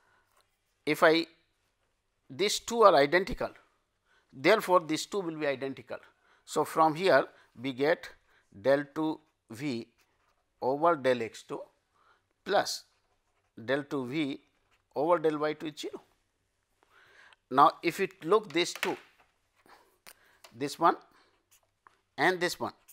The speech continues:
then again these two are identical. So, minus of this, this my, this implies, this implies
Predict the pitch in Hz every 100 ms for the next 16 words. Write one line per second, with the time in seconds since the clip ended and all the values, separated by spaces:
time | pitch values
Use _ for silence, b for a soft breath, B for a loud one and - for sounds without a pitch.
0 | _ _ _ _ b b b - 135 160
1 | 151 156 190 196 - _ _ 117 123 175
2 | - - 208 190 156 131 120 117 - 175
3 | 170 165 131 139 170 170 147 107 117 135
4 | - 123 - 139 143 170 - b b -
5 | 160 160 131 - 120 117 - - _ _
6 | _ _ _ _ _ _ _ _ _ _
7 | _ _ _ _ _ _ _ _ _ _
8 | _ _ _ _ _ _ _ _ _ _
9 | _ _ _ _ _ _ _ _ _ _
10 | _ 135 170 - 110 - 107 117 -